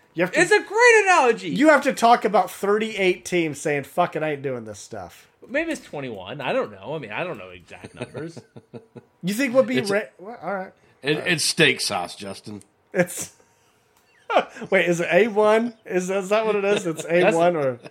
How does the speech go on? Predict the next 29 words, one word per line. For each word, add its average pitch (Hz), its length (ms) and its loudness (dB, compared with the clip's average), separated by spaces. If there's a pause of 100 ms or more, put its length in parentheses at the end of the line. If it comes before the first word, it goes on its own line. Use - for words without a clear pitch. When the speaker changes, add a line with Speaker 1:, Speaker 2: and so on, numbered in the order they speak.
(240)
Speaker 1:
Heinz 170 360 0
fifty-seven? 165 800 -6
What, 160 220 -6
what 170 120 -2
is 175 140 -8
it, 180 120 -8
Speaker 2:
You, 135 80 -12
Speaker 1:
Tyler? 175 260 -2
Speaker 2:
no, 143 120 -8 (180)
you 170 200 -12
guys 208 260 -2
were 139 200 -6
A 117 160 -8
one. 78 240 -14 (460)
Speaker 1:
We're 180 160 2
A 180 180 6
one, 175 300 2
Speaker 2:
<laughs> 196 100 -4 (300)
Speaker 1:
and 160 120 -2
Speaker 2:
You 151 60 0
Speaker 1:
you're 160 80 4
Speaker 2:
like, 156 200 2
Speaker 1:
Heinz 180 180 0
Speaker 2:
you 160 60 0
like, 156 100 -4
Speaker 1:
fifty-seven? 165 520 0
Speaker 2:
I 117 100 -14 (1500)
Speaker 1:
<laughs> - 20 -
Is 143 140 -8